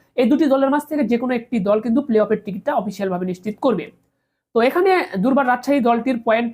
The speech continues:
ইতিমধ্যেই বারো, খুলনার পয়েন্ট কিন্তু দশ। তো বারো পয়েন্ট হওয়ার পরেও কিন্তু অফিসিয়ালভাবে এখনো প্লে অফের টিকিট নিশ্চিত করতে পারেনি, আহ, রাজশাহী, দুর্বার রাজশাহী দলটি, কেননা তারা নেট রান রেটে রয়েছে পিছিয়ে। তো নেট রান রেটে পিছিয়ে থাকার কারণেই কিন্তু দুর্বার রাজশাহী এখনো প্লে অফের টিকিট নিশ্চিত করতে পারেনি।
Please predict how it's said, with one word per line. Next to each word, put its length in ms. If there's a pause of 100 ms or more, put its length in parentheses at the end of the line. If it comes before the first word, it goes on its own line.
ইতিমধ্যেই 400
বারো, 320
খুলনার 400
পয়েন্ট 340
কিন্তু 200
দশ। 240 (540)
তো 80
বারো 240
পয়েন্ট 260
হওয়ার 160
পরেও 260
কিন্তু 240
অফিসিয়ালভাবে 600
এখনো 380
প্লে 180
অফের 220
টিকিট 200
নিশ্চিত 300
করতে 240
পারেনি, 260
আহ, 540
রাজশাহী, 420
দুর্বার 340
রাজশাহী 340
দলটি, 280 (240)
কেননা 260
তারা 180
নেট 200 (100)
রান 140
রেটে 160
রয়েছে 300
পিছিয়ে। 380 (440)
তো 60
নেট 200
রান 140
রেটে 140
পিছিয়ে 260
থাকার 200
কারণেই 300
কিন্তু 240
দুর্বার 260
রাজশাহী 320 (120)
এখনো 360
প্লে 200
অফের 220
টিকিট 220
নিশ্চিত 320
করতে 220
পারেনি। 280